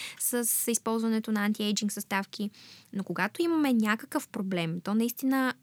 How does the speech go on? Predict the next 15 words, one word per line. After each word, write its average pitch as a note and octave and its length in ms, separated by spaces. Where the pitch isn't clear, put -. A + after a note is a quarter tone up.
а, G#3 400
ви G3 280
моля G#3+ 400
да A3+ 120
се - 140
обърнете G3+ 360
към G#3 180
специалист. F3 640
А, G3 460
получавала A3 400
съм B3 200
коментари A3 960
от A3 180
сорта A3 420
на, G#3 520